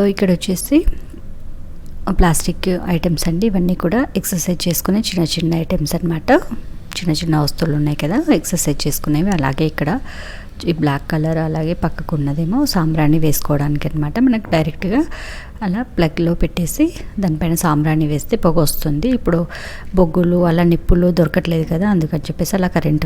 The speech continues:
వచ్చేసాయి అన్నమాట. ఎలక్ట్రానిక్వి ఇలా లైటర్స్ కూడా చాలా డిఫరెంట్గా ఉన్నాయి. చిన్న చిన్న వస్తువులన్నీ చాలా బాగా అనిపించాయండి. ఇలా దుమ్ము దులిపేవి, బూజు దులిపేవి, so చాలా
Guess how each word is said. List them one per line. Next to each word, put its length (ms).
వచ్చేసాయి 420
అన్నమాట. 280
ఎలక్ట్రానిక్వి 720
ఇలా 180
లైటర్స్ 440
కూడా 200
చాలా 260
డిఫరెంట్గా 540
ఉన్నాయి. 320
చిన్న 240
చిన్న 220
వస్తువులన్నీ 440
చాలా 300
బాగా 180
అనిపించాయండి. 800
ఇలా 160
దుమ్ము 260
దులిపేవి, 460
బూజు 240
దులిపేవి, 520
so 60
చాలా 240